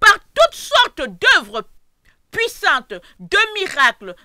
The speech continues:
de prodiges, trompeurs, par toutes sortes de séductions, de l'injustice, pour ceux qui se perdent. Séduction de l'injustice. Vous voyez comment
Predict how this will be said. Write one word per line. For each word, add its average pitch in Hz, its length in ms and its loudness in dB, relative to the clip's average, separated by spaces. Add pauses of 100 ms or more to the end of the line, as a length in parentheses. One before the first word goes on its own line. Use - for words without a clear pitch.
de 196 240 -4
prodiges, 339 600 -6 (160)
trompeurs, 320 1000 0
par 311 180 0
toutes 359 140 -12
sortes 359 160 -12
de 254 160 -12
séductions, 330 880 -4 (220)
de 214 100 -4
l'injustice, 311 880 -6 (380)
pour 330 220 -8
ceux 415 340 -10
qui 294 140 -14
se - 160 -16 (240)
perdent. 233 580 0 (1120)
Séduction 427 640 -6 (100)
de 294 40 -2
l'injustice. 269 760 -12 (1800)
Vous 285 60 -16
voyez 349 180 0
comment 415 160 0